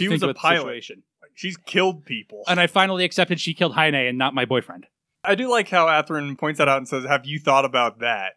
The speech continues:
Speaker 1: But Shin's like, "Yeah, but, like, it, she didn't do it by choice." And I d-, actually do kinda like this dilemma of Shin being like, "We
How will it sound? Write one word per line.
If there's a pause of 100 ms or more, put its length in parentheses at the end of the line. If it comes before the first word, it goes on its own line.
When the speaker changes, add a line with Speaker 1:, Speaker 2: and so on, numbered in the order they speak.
(400)
Speaker 1:
But
Shin's
like,
"Yeah,
but,
like,
it,
she
didn't
do
it
by
choice."
And
I
d-, (180)
actually
do
kinda
like
this
dilemma
of (180)
Shin
being
like, (140)
"We